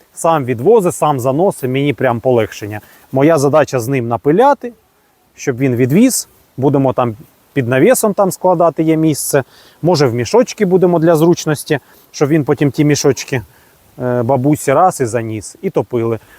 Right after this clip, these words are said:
І спробуємо тирсою теж, якби, додавати. Напишіть свою думку, як ви думаєте, отак от, в, як уже жар, трошки дровців і набити тирсою. Буде воно класно, я думаю, буде добре.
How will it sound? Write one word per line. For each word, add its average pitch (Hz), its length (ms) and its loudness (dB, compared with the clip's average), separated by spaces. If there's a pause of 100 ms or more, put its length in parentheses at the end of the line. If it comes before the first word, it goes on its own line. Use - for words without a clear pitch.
(140)
І 180 80 -2
спробуємо 180 520 2
тирсою 127 600 -2
теж, 110 420 -6
якби, 110 280 -4
додавати. 113 640 0 (260)
Напишіть 139 440 -2
свою 120 260 2
думку, 107 340 -2
як 123 200 -2
ви 123 60 0
думаєте, 110 500 -4 (480)
отак - 280 -2
от, 113 160 -4 (220)
в, 117 600 0
як 139 220 0
уже 147 200 2
жар, 214 400 2 (1200)
трошки 139 360 -2
дровців 143 640 -2 (420)
і 277 140 2
набити 165 500 2
тирсою. 107 640 -6 (220)
Буде 156 260 0
воно 143 240 0
класно, 175 440 0
я 185 200 2
думаю, 151 360 0
буде 117 260 -4
добре. 107 360 -10